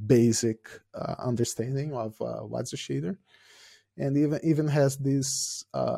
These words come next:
editor where we can just play around. It's li-, it's li-, ju-, this is li-, just like the Dart pad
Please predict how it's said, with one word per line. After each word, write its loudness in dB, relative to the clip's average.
editor 2
where 2
we -2
can -4
just -4
play 6
around. 6
It's -2
li-, 4
it's 2
li-, 8
ju-, 2
this 8
is 4
li-, 10
just 6
like 6
the 2
Dart 6
pad 8